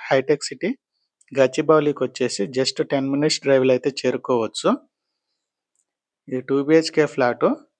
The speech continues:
Each one ఫ్లాట్ వచ్చేసి మనకి లెవెన్ హండ్రెడ్ ఎస్ఎఫ్టీలో అయితే ఉంటుంది. ఈస్ట్ or వెస్ట్ ఫేసింగ్‌లో అయితే ఉంటుంది.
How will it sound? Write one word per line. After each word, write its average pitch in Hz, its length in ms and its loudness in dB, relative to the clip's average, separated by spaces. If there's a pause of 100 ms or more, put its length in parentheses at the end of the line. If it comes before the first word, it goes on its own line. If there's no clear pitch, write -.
(380)
Each 147 240 -4
one 170 200 2
ఫ్లాట్ 135 320 2
వచ్చేసి 143 340 -4
మనకి 143 280 -2
లెవెన్ 135 260 4
హండ్రెడ్ 143 260 4
ఎస్ఎఫ్టీలో 143 520 0
అయితే 139 160 -2
ఉంటుంది. 117 540 -6
ఈస్ట్ 143 260 -4
or 143 100 0
వెస్ట్ 131 280 -2
ఫేసింగ్‌లో 131 420 -4
అయితే 127 180 -4
ఉంటుంది. 110 460 -6